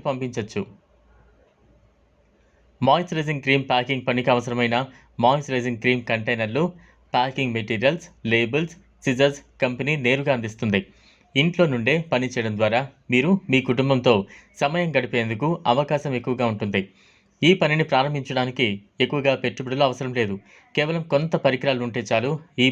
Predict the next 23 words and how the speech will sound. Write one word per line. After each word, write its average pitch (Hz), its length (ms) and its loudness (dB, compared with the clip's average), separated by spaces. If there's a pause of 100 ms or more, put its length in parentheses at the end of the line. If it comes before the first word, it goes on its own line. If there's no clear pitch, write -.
పనిని 131 260 2
చేయడానికి 117 440 0 (440)
ప్రత్యేక 156 340 0 (120)
శిక్షణ 131 280 -4
అవసరం 120 320 -4
లేదు. 113 160 2 (320)
కేవలం 135 380 -2
మార్గదర్శకత 131 680 -2 (460)
పాటిస్తూ 135 400 0 (100)
ఉంటే 131 160 2 (120)
చాలు. 113 220 2 (520)
ఈ - 20 6 (120)
పనితో 135 260 -2 (100)
మీరు 131 160 2 (240)
అదనపు 143 400 0
ఆదాయాన్ని 127 400 0
పొందొచ్చు. 117 380 -2 (340)
ముఖ్యంగా 120 340 4 (480)
ఈ - 20 8 (100)
పని 135 200 2
కోసం 123 260 4 (300)
మీరు 127 240 4
రోజుకు 135 360 2